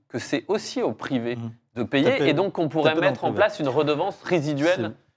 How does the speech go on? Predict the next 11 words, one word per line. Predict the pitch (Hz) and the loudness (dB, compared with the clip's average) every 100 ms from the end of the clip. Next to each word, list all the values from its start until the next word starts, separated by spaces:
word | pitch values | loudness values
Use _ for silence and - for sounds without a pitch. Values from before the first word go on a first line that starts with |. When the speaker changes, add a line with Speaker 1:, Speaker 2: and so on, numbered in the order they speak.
| _ | _
Speaker 2:
C'est, | - - - _ | -20 -20 -20 _
c'est, | - | -4
Speaker 1:
sur, | 143 135 | 0 0
Speaker 2:
ok. | 98 | -2
Speaker 1:
sur | - 143 | -2 -2
ce | 143 | -2
secteur. | 143 - 110 98 - | -4 -2 -4 -4 -2
Speaker 2:
Euh, | 143 127 123 117 113 117 _ - | 2 2 2 -2 -4 -8 _ -4
est-ce | 180 - - | -4 -4 -12
que, | - - 190 202 208 - | -16 -4 -2 0 0 -2
euh, | 120 117 | -4 -6